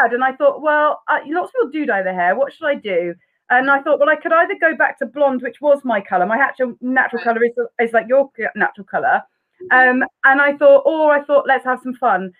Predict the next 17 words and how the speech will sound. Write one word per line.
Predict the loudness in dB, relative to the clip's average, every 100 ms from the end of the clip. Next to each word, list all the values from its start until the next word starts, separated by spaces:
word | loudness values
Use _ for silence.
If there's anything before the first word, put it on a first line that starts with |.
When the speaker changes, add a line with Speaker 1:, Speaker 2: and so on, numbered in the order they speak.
| _
Speaker 1:
And | 0
I | 4 4
opted | 2 -4 -4
for | -2
"Let's | -2 0
have | -4 -4
some | -8
fun." | -2 0 -2 -10 _ _
So | -2
my | 2
original | 2 0 -2 -4 -4 -6
colour | 0 2 4
I | 2
first | 2 2 2 0 0
went | 0 0
for | -4
my | -6